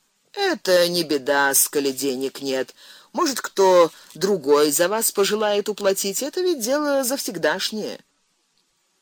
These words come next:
"Нет, никто не пожелает", вспыхнула Маша,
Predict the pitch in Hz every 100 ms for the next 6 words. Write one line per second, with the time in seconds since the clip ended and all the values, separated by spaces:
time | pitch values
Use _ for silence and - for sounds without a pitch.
0 | _ _ _ _ 175 214 202 202 - 240
1 | 254 - 214 185 180 185 185 190 190 196
2 | 196 _ - - - - - 185 175 165
3 | 170 233 247 269